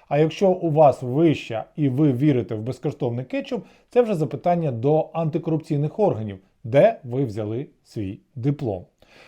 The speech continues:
Але і про це ми сьогодні не будемо, тому що вчора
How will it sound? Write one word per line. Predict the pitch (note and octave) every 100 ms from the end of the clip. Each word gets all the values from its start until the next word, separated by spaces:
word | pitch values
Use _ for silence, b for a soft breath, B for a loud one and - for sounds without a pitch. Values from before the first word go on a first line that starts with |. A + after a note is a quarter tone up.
| b
Але | E3 F#3 A3+
і |
про | E3+ F3+
це | F#3 - G3 G#3+
ми | G3+
сьогодні | F#3 F3+ F#3 F3
не | E3+ F3
будемо, | F3+ E3 G#2+ G2+ -
тому | A#2+ A2+
що | - A#2+
вчора | B2 - B3 A#3+ -